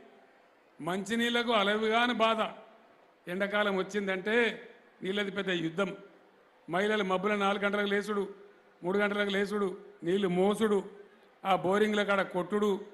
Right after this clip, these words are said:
ఆ ఊళ్ళో మోటార్ల బోర్-, మోర్ల, బోర్ల మోటార్లు కాలిపోవుడు, ఆ సర్పంచులు బిల్లులు కట్టలేక వాళ్ళు బాధపడుడు,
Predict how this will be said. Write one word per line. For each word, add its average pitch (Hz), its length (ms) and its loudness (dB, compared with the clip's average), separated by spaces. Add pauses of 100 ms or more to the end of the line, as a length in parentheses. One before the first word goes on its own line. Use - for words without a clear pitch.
(500)
ఆ 185 80 -2
ఊళ్ళో 202 340 2
మోటార్ల 202 420 2
బోర్-, 190 400 -2
మోర్ల, 190 520 -2 (340)
బోర్ల 202 280 2
మోటార్లు 202 380 0
కాలిపోవుడు, 196 800 2 (460)
ఆ 185 100 2
సర్పంచులు 196 580 0
బిల్లులు 208 380 -2
కట్టలేక 202 560 0 (380)
వాళ్ళు 190 260 0
బాధపడుడు, 202 760 0